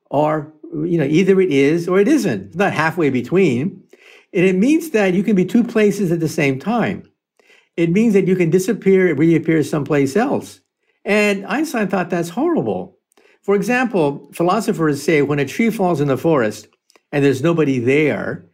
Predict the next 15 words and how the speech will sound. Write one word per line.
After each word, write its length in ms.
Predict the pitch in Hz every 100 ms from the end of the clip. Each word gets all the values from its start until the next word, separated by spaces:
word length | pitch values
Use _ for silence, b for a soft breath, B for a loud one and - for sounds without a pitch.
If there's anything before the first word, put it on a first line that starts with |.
| _ -
did 160 | 143 165
it 80 | 135
really 260 | 147 165
fall 540 | - 120 113 110 151 196
in 160 | 131
the 80 | 123
forest 460 | 123 120 120 160 135
if 100 | 135
there's 160 | 107
no 100 | 123
one 140 | 123 117
there 180 | 113
to 80 | 107
hear 240 | 117 131 151
it? 240 | -